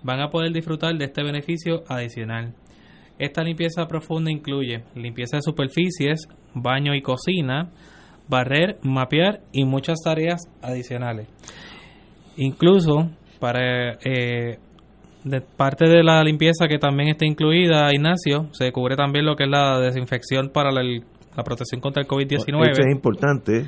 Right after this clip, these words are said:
Speaker 2: covid diecinueve.
Speaker 1: Y de igual forma, esto asegura, ¿verdad?, tener un hogar limpio y seguro.
Speaker 2: Danos detalles sobre compra y entrega de alimentos. También me interesa ese renglón.
Speaker 1: Cómo no. Como sabemos, Ignacio, muchos adultos mayores tienen dificultad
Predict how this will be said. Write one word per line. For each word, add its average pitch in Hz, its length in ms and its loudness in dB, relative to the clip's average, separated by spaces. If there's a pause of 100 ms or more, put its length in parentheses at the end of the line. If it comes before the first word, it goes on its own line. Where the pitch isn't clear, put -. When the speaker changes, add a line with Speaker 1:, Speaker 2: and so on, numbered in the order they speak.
Speaker 2:
covid 120 300 2
diecinueve. 113 680 2 (140)
Speaker 1:
Y 156 140 4
de 185 80 4
igual 151 200 4
forma, 185 260 4
esto 156 180 2
asegura, 160 500 4
¿verdad?, 165 360 4
tener 139 240 2
un 151 180 2
hogar 151 220 4
limpio 147 240 2
y 147 60 0
seguro. 120 460 0 (380)
Speaker 2:
Danos 151 380 6
detalles 165 480 4
sobre 135 360 4
compra 190 640 2
y 143 120 2
entrega 143 460 4
de 165 60 4
alimentos. 143 540 2
También 135 500 2
me 165 80 2
interesa 139 600 2
ese 123 280 0
renglón. 98 540 -2 (240)
Speaker 1:
Cómo 120 240 -8
no. 120 200 -8 (540)
Como 135 200 -4
sabemos, 160 480 2
Ignacio, 190 400 2
muchos 139 280 2
adultos 165 360 4
mayores 165 340 4
tienen 135 240 0
dificultad 151 680 2